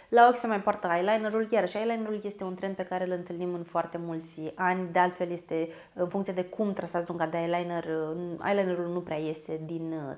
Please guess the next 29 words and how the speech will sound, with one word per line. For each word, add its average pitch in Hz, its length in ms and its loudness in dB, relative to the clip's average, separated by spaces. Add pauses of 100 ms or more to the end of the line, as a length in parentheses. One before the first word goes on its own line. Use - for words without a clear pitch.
trend. 240 380 2 (420)
Și - 80 -12
pentru 294 200 2
că 294 100 4
vorbim 220 280 2
de 247 80 -2
natural, 180 480 -2 (180)
uh, 185 300 -2 (320)
culoarea 196 640 8
pe 185 60 -2
care 180 180 2
o 185 40 2
întâlnim 180 300 -2
cel 180 180 -4
mai 165 200 -2
des, 165 240 -2
atât, 175 380 -6
uh, 175 80 0 (520)
în - 120 -4
machiajul 180 360 0
pomeților, 175 400 -2
cât 175 120 -4
și - 100 -4
a 170 80 6
ochilor, 165 320 0
cât - 140 -12
și - 100 -4
a 151 120 0
buzelor, 226 380 2